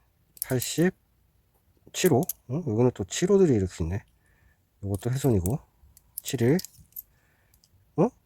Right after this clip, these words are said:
또 칠오, 칠오, 칠이, 칠이, 칠구, 칠이, 칠일,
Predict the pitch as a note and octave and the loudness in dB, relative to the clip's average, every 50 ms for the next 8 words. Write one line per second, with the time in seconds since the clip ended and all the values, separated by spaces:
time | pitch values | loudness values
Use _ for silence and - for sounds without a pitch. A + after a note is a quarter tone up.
0 | _ - - F3 - - - G#2+ D3 - _ - - - - _ _ - - - | _ -8 -6 -6 -2 0 0 0 0 -2 _ -14 -16 -16 -16 _ _ -12 -6 -2
1 | C#3+ F2+ G2 - - - - - - - _ _ _ _ _ _ _ _ _ _ | -2 -2 -2 -2 -6 -12 -12 -12 -12 -12 _ _ _ _ _ _ _ _ _ _
2 | _ _ _ _ - - - C#3+ B2 G#2+ B2 E3+ F#3 - - - _ _ _ _ | _ _ _ _ -10 -6 -4 -2 0 0 0 0 -2 -6 -12 -20 _ _ _ _
3 | _ _ _ _ _ _ _ - - - - - A#2 C3 E3+ - - _ _ _ | _ _ _ _ _ _ _ -16 -8 -6 -2 0 2 0 0 -2 -6 _ _ _
4 | _ _ _ _ _ _ _ _ _ _ _ _ - - - - D#3 D#3 D3 F3 | _ _ _ _ _ _ _ _ _ _ _ _ -14 -12 -4 0 0 0 2 2
5 | F#3 F#3+ F3+ - _ _ _ _ _ _ _ _ _ _ _ _ _ - - - | 0 0 -2 -4 _ _ _ _ _ _ _ _ _ _ _ _ _ -16 -12 -4
6 | - C#3+ D3+ E3+ F#3 F3 - _ _ _ _ _ _ _ _ _ _ _ _ _ | -2 0 2 2 2 0 -2 _ _ _ _ _ _ _ _ _ _ _ _ _
7 | _ _ _ _ _ _ - - - D#3+ F3 F3+ G3 F#3+ | _ _ _ _ _ _ -8 -4 -2 2 2 2 2 0